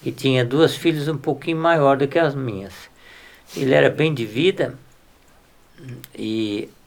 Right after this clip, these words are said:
e ele sempre mandava sapato, roupa, tudo para minhas filhas, né? E tudo coisa boa, nova, né? Aí chegou a, uma caixa lá. E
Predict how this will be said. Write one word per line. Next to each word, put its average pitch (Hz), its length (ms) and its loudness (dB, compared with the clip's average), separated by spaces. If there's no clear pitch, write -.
e 123 120 2
ele 165 100 2
sempre 220 400 -2
mandava 139 600 2
sapato, - 760 2
roupa, 131 340 2
tudo - 220 -8
para 165 160 0
minhas 151 260 -2
filhas, 104 340 -10
né? 127 120 -10
E 143 80 -12
tudo - 320 -10
coisa 170 320 6
boa, 104 480 2
nova, 107 520 0
né? 117 120 -14
Aí 151 260 -2
chegou 160 360 2
a, 160 220 2
uma 160 340 -8
caixa 147 460 -4
lá. 131 260 -8
E 156 320 -8